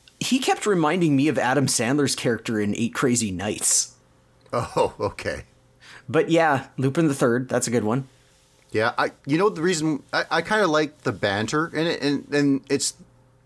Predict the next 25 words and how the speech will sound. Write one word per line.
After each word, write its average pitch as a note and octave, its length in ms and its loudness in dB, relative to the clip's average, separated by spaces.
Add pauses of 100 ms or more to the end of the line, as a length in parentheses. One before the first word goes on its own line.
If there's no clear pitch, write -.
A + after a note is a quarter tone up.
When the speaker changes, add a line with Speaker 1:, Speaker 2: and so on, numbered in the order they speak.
(320)
Speaker 2:
by B2 280 0
and C#3+ 160 2
large, B2 540 0 (260)
like, A2+ 200 0
it's A#2 160 -2
Henry C3+ 300 2
Winkler A#2 400 2
playing A2+ 420 -2 (220)
Fonz, F#2+ 440 2
and G2+ 100 -2
it's, - 300 -6 (320)
Speaker 1:
Mm-hmm. E3+ 140 4
Speaker 2:
it's - 240 -2
Penny A#2+ 280 -2
Marshall A2 380 0
playing G#2+ 340 -2
Laverne, G#2 560 0
so B2 400 0 (140)
no A#2+ 120 0
wonder E3 240 2
they're A2+ 140 0
good F2+ 220 -2
at D#2+ 100 -2
it. D#2 180 -8
Speaker 1:
Although, F#3 800 2